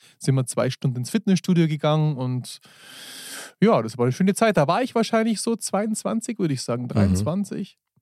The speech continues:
Speaker 2: Stark.
Speaker 1: Ja.
Speaker 2: Mister Bam.
Speaker 1: Hat passt.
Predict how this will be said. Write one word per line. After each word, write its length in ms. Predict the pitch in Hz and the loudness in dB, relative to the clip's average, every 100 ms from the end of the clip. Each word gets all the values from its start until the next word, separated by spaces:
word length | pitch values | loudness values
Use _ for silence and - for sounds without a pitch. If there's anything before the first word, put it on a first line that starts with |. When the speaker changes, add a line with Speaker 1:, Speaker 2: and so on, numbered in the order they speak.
| _ | _
Speaker 2:
Stark. 420 | - - 113 143 160 | -6 4 4 4 0
Speaker 1:
Ja. 280 | 180 220 233 - | -6 -6 -8 -4
Speaker 2:
Mister 300 | 127 - 143 | 0 0 4
Bam. 300 | 147 135 98 | 4 4 2
Speaker 1:
Hat 180 | 170 - | -2 0
passt. 400 | 190 214 - | -2 -2 -6